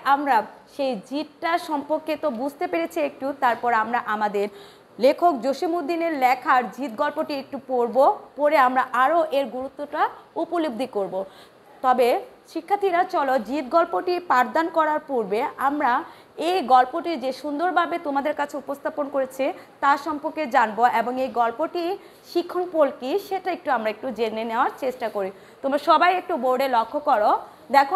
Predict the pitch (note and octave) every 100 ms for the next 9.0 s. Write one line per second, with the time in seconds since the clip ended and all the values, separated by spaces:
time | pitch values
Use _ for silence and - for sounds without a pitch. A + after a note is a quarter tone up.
0 | D#4+ D4+ D4+ D4 A#3+ C#4 D#4 B3 F4+ F4+
1 | D4 C4 C#4 C#4+ E4+ E4 E4+ C#4 A3+ -
2 | C4 G#4+ - - - C4 D#4 - G4+ G#4
3 | - C#4 A#3+ A3 C4+ D#4+ F4+ F#4+ - A#3+
4 | B3 D4+ D4+ D4+ D#4+ D#4 A#3 B3+ B3 A#3
5 | A#3 D#4 - - - A3 D4 C#4+ C#4+ C#4
6 | A3+ G#3 C4 - - - G#3 C#4 D4 F#4+
7 | G4 G#4+ - D4 A3+ E4+ E4 E4+ D#4+ D#4
8 | D#4 C#4 A#3 A3+ C#4 C#4 D4 D4 C#4+ B3